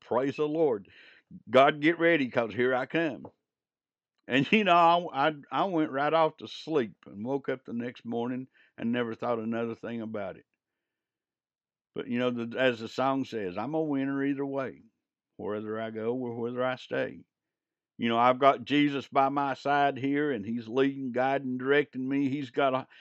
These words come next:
I've got a hold of his hand, and he's leading me, and I don't have to worry about anything. Because anything that happens in this world,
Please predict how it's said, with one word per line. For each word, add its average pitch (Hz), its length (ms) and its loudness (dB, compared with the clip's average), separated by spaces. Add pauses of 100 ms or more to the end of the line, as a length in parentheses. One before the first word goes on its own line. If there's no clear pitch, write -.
(120)
I've 143 240 6
got 143 200 6
a 131 40 4
hold 139 280 6
of 123 120 2
his 147 300 4
hand, 139 460 0
and 120 160 -4
he's 127 220 -2
leading 143 440 -2
me, 143 340 -4 (480)
and 143 140 0
I 165 80 4
don't 165 160 4
have 156 140 2
to 160 80 -6
worry 151 220 4
about 90 260 -6
anything. - 420 -20 (920)
Because 110 400 -2
anything 147 480 2
that 139 100 -2
happens 135 460 -2
in 131 120 -4
this 139 220 -6
world, 139 380 2